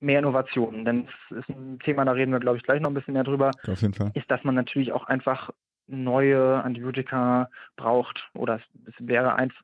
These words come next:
Speaker 1: es wäre schön, wenn wir auch einfach neue finden würden, dann müsste man sich nicht mit den Resistenten von den Alten so sehr rumschlagen,
Speaker 2: Ja.
Speaker 1: aber auch nicht nur Innovation hier, sondern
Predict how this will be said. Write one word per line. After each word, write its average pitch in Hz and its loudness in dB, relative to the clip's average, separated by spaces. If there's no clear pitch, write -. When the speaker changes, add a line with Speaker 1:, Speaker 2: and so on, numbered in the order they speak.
Speaker 1:
es 113 -10
wäre 123 0
schön, 139 0
wenn 127 2
wir 123 4
auch 123 -2
einfach - -12
neue 151 4
finden 120 -2
würden, 131 2
dann 127 2
müsste 135 -4
man 127 2
sich 120 -6
nicht 135 -4
mit 127 -4
den 131 -6
Resistenten 127 -4
von 120 -6
den 135 0
Alten 131 0
so 113 -6
sehr 113 0
rumschlagen, 123 -2
Speaker 2:
Ja. 107 -6
Speaker 1:
aber 123 2
auch 120 0
nicht 135 -8
nur 139 0
Innovation 123 0
hier, 147 2
sondern 117 0